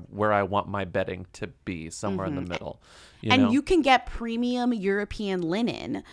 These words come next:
Speaker 2: from blouses, shorts, dresses from thirty dollars, washable silk tops, timeless fourteen karat gold jewelry, and so much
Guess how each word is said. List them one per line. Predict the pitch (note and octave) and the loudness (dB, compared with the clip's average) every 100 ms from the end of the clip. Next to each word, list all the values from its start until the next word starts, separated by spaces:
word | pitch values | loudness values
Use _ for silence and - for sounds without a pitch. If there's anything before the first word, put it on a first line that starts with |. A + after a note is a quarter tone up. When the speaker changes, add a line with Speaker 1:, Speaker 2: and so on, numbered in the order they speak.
| - | -20
Speaker 2:
from | - E3+ D3 | -6 -2 -2
blouses, | D3 A3+ B3 A#3+ B3 A3+ - | 2 6 6 6 2 0 0
shorts, | - - B3+ B3 A#3 A3 - | -4 2 6 6 6 2 -2
dresses | - G3+ G3+ B3+ - A#3 A3 | -2 4 10 10 8 2 2
from | - B3 | 2 0
thirty | B3 C4+ | 2 2
dollars, | C4+ C4 F3+ - - | 4 4 4 0 -2
washable | D#3+ D#3+ F3 E3 | 2 2 0 -4
silk | D#3+ D#3+ | -6 -4
tops, | - B3+ B3+ - | 2 4 4 -2
timeless | - - D4 D#4 C#4+ - | -8 2 6 8 6 2
fourteen | A3+ A3+ G#3 | 2 2 0
karat | F3+ F#3 E3+ | -2 0 0
gold | E3 D#3 | -2 -2
jewelry, | G#3 G3+ G3 - - - | 0 0 0 -4 -12 -2
and | F#3 F3+ | 0 0
so | - - F#3 F#3+ F3+ - - | 0 2 4 4 2 -8 -8
much | F#3+ E3+ E3+ | -4 -2 -4